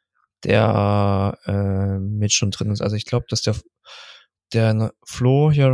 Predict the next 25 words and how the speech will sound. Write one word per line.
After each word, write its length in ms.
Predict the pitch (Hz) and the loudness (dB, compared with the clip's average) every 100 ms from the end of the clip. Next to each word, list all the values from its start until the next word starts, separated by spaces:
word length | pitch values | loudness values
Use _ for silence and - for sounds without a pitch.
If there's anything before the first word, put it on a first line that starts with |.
| 131 - | 2 2
Run 180 | 123 135 | 2 2
with 100 | 120 | 0
the 60 | 123 | -4
Flow, 380 | - 123 147 165 | 0 4 6 4
trägt 260 | 147 151 | 2 -2
schon 120 | 160 | -2
den, 320 | 156 151 151 - | 0 -2 -4 -8
den 140 | 135 135 | -4 -2
Dreier, 580 | 131 135 151 170 165 - | 2 4 4 2 0 -6
aber 540 | - 127 127 127 127 - _ _ _ - | -2 2 6 4 2 -2 _ _ _ -4
ja, 200 | - - _ _ _ _ _ _ _ _ _ _ | -4 -4 _ _ _ _ _ _ _ _ _ _
was 200 | 120 - | -2 2
man 120 | 123 | 2
so 360 | 120 120 127 127 - - - - _ _ _ _ | 2 4 4 4 0 -6 -12 -20 _ _ _ _
im 120 | 127 | -4
Prototyping 520 | 127 131 143 151 143 139 | 2 2 2 2 2 0
sieht, 200 | 139 131 | -2 -4
werden 140 | 123 | -2
die 120 | 123 | 0
halt 140 | 117 120 | 0 0
noch 160 | 117 | 0
mal 100 | 117 | 0
krasser 460 | - 117 113 123 113 | 0 -2 0 -2 0
mit 320 | 110 107 - | -2 -4 -6
Foam. 460 | - - 107 104 | 2 4 4 0